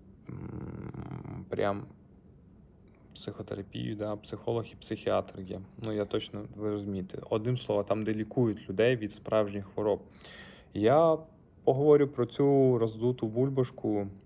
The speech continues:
яку суспільство якомога сильно роздуло за останні два роки.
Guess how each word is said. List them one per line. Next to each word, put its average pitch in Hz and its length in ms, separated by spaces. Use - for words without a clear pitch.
яку 104 520
суспільство 104 920
якомога 104 460
сильно 107 400
роздуло 101 400
за 98 140
останні 98 360
два 95 220
роки. 95 360